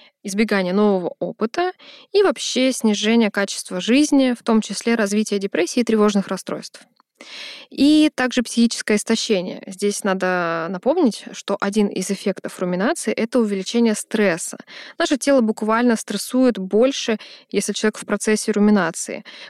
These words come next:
Выделяются гормоны стресса, запускается стресс-реакция "бей или беги", а время, которое человек мог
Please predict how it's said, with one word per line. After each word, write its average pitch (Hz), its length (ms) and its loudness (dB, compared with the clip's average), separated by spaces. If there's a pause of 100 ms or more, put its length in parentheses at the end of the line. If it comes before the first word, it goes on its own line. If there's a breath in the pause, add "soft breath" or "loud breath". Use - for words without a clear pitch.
Выделяются 208 420 2
гормоны 175 380 -6
стресса, 269 540 0
запускается 202 600 -4
стресс-реакция 190 840 -4
"бей 180 240 0
или 170 100 -2
беги", 240 460 -2 (640 loud breath)
а 190 80 -2
время, 294 300 2
которое 277 240 2
человек - 260 -2
мог 247 260 2